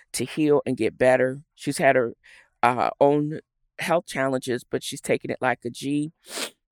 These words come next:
But I am going to need to look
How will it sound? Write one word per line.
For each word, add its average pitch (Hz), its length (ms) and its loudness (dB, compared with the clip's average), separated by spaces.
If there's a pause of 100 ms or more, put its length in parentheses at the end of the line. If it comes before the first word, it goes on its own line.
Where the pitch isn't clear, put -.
But 143 320 6
I 143 540 4
am 131 160 2
going 139 360 0
to - 140 -4
need 131 200 -2
to - 120 -6
look 131 300 0